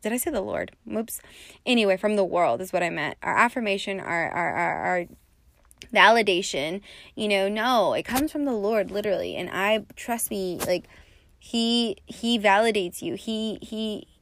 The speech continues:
he affirms you. He, you are, you know, set apart. You are seated in, in heavenly places. And,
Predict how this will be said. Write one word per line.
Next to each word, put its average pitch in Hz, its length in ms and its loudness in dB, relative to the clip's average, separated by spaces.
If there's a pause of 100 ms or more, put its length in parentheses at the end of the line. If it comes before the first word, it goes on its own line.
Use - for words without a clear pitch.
(100)
he 254 260 -2
affirms 214 540 0
you. 175 120 -6
He, 220 360 -6
you 220 300 -4
are, 202 420 2 (520)
you 220 200 -4
know, 180 480 0
set - 300 -2
apart. 202 680 2
You 214 320 -4
are 196 320 0
seated 208 380 -4
in, 190 220 -6 (220)
in 202 40 -10
heavenly 202 420 -4
places. 233 800 -6
And, 180 460 -4